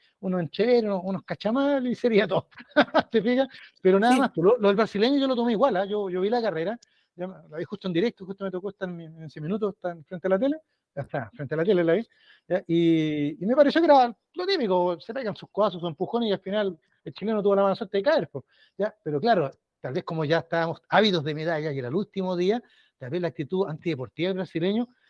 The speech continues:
Speaker 1: fue lo que co-, la gota que colmó el vaso. Usted dijo, "Ya, o sea, ¿hasta cuándo?". O sea, eh, fair play, pues, juego limpio, ¿ya? Pero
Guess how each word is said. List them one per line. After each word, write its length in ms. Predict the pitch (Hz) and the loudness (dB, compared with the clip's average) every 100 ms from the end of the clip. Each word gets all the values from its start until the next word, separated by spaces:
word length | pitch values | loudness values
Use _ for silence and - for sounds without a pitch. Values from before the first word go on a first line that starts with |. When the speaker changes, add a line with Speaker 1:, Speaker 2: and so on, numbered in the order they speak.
| _ | _
Speaker 1:
fue 120 | - | -2
lo 80 | 185 | 0
que 120 | 165 | 0
co-, 180 | 151 165 | 0 -2
la 160 | 147 143 | -2 -2
gota 240 | 175 190 165 | 0 0 -2
que 100 | 151 | -2
colmó 220 | 151 160 | -4 -2
el 60 | 147 | -2
vaso. 280 | 135 - _ | -6 -10 _
Usted 180 | - - | -20 -18
dijo, 120 | 139 | -12
"Ya, 140 | 143 143 | -8 -10
o 40 | |
sea, 160 | - 143 | -10 -16
¿hasta 160 | - | -10
cuándo?". 260 | 180 208 127 | -8 -6 -6
O 20 | |
sea, 400 | - 165 156 147 - _ _ _ - | -2 0 0 -2 -6 _ _ _ -8
eh, 240 | 139 131 - - - _ _ | -6 -6 -14 -20 -20 _ _
fair 220 | 160 123 | -8 -4
play, 240 | - 285 185 | 2 4 4
pues, 200 | 131 113 | 0 -2
juego 200 | 180 160 | 0 2
limpio, 380 | 240 131 123 113 _ _ _ _ | 0 -2 -6 -12 _ _ _ _
¿ya? 160 | 170 170 | -8 -2
Pero 300 | - 220 - | 6 6 4